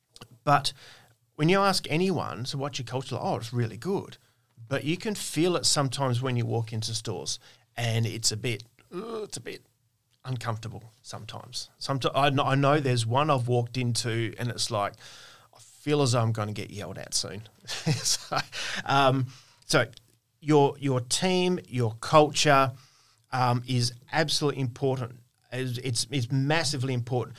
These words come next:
But I wanna delve into that a little bit more, because we all know in pharmacy that staffing shortages are huge at the moment.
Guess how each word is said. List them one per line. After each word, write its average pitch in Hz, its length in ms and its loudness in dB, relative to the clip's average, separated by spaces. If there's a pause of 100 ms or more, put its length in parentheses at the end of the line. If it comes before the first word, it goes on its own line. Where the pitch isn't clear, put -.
(200)
But 143 220 6
I 160 40 2
wanna 233 240 2
delve 175 360 0
into 156 220 0
that 139 160 0
a 123 80 0
little 127 240 2
bit 110 220 -2
more, 107 340 -4 (520)
because 143 380 2
we 156 140 4
all 233 140 4
know 147 280 4
in 135 280 0
pharmacy 127 720 0
that 107 320 -2 (120)
staffing 135 540 0
shortages 113 720 -2
are 95 160 -6
huge 123 560 -6
at 110 100 -6
the 113 80 -8
moment. 101 460 -8